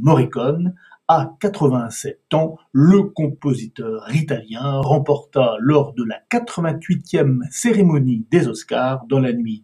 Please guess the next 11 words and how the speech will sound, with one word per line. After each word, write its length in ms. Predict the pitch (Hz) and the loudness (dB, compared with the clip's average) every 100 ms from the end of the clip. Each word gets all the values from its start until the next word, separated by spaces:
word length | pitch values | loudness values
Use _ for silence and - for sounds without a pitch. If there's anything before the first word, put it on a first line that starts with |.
| - | -16
de 160 | - 135 | -8 0
dimanche 500 | 156 139 127 - - 98 | 4 4 2 -2 -8 -4
à 80 | |
lundi 320 | 120 127 123 110 | -2 -2 -4 -2
vingt-neuf 500 | 147 147 135 117 104 - - | 0 2 0 -2 -4 -14 2
février, 560 | 185 135 110 110 143 - _ _ - | 4 4 0 -4 -6 -8 _ _ -8
sa 160 | - 160 | 0 0
toute 340 | 160 294 302 | 0 -4 -4
première 400 | - 170 135 120 | -2 0 2 0
statuette 580 | - 214 - 127 151 - | 0 0 2 2 2 0
dorée. 400 | 127 135 135 - | 4 6 6 0